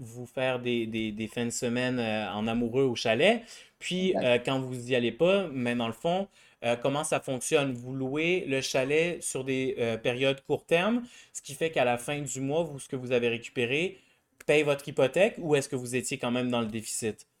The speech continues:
Speaker 2: Alors, non, nous, on a fait ça complètement différemment. Euh, après les travaux, ben, pendant les travaux, en fait, on a cherché une compagnie de gestion qui puisse s'en occuper.
Speaker 1: Ok.
Speaker 2: Parce que, euh, on voulait pas être stressé, tu sais, comme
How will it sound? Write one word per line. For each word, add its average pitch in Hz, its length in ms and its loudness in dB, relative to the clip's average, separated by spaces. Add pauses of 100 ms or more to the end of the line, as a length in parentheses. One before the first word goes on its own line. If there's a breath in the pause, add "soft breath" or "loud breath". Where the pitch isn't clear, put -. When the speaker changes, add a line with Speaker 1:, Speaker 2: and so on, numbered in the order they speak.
(300)
Speaker 2:
Alors, 214 420 6
non, - 280 8
nous, 233 160 12
on 311 80 8
a 247 120 8
fait 233 120 4
ça 254 140 6
complètement 247 440 6
différemment. 240 920 8
Euh, 190 640 8 (500 soft breath)
après 208 280 2
les 370 100 6
travaux, 262 720 4
ben, 185 120 6
pendant 214 200 2
les 269 80 10
travaux, 220 300 4
en 285 100 10
fait, 262 160 4
on 233 100 8
a 214 140 4
cherché 285 600 2
une 214 120 10
compagnie 226 340 10
de 247 60 10
gestion - 420 2 (180)
qui 214 80 0
puisse 285 200 0
s'en 220 160 6
occuper. - 360 -4 (160)
Speaker 1:
Ok. 190 140 -16
Speaker 2:
Parce 185 300 4
que, 247 520 10
euh, 180 800 10
on 185 160 6
voulait 208 300 6
pas 285 180 4
être 262 120 4
stressé, 247 840 8
tu 247 100 2
sais, 240 40 2
comme 180 480 6